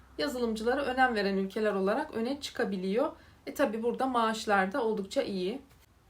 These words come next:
Peki mesleğin avantajları neler? Yüksek istihdam oranı.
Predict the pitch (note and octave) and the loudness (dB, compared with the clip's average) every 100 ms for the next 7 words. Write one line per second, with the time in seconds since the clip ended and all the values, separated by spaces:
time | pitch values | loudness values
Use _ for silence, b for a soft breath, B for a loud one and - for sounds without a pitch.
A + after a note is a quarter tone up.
0 | _ - E4 E4+ E4 D4+ E4 D#4+ D4+ D4 | _ -6 -4 -2 -2 -2 -4 -2 0 0
1 | D4 D4 C#4+ C#4+ C4+ G#3+ A3 C4 - - | 0 0 0 -2 -2 0 0 -2 -6 -16
2 | - - C4 B3+ - D#4+ C4+ B3+ A#3+ A#3+ | -20 -14 -10 -8 -6 -6 -6 -8 -8 2
3 | B3 G#3 F#3+ F#3+ G3 | 2 2 0 0 0